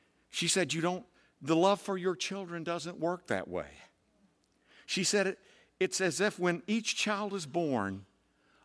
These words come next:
another room gets added to your heart, and no one else can occupy that room. It doesn't have to be bigger and better than the other rooms. It's just their room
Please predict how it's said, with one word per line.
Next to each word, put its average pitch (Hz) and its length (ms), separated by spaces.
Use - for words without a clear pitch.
another 180 440
room 127 680
gets 127 260
added 135 340
to 147 120
your 127 200
heart, 87 440
and 127 260
no 151 100
one 180 260
else 151 320
can 135 280
occupy 143 600
that 135 200
room. 95 360
It 156 100
doesn't 170 280
have 170 160
to 175 60
be 156 140
bigger 170 360
and 135 180
better 160 260
than 147 160
the 143 120
other 160 220
rooms. 175 760
It's - 260
just - 560
their 131 400
room 113 800